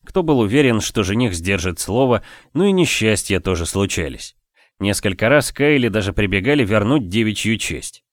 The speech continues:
Но Ютаи все видит, и тех, кто пошел на обман, богиня могла наказать трудными родами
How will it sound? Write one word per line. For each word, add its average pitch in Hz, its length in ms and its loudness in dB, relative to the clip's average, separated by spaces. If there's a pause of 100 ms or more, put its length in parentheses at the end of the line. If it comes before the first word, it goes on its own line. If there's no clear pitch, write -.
(300)
Но 123 180 2
Ютаи 135 520 0
все 147 320 0
видит, 87 500 -4 (200)
и 95 140 -2
тех, 120 280 0
кто - 220 -4
пошел 101 360 0
на 90 180 2
обман, 120 380 0 (220)
богиня 151 460 0
могла 135 280 4
наказать 131 520 0
трудными 120 420 2
родами 147 460 2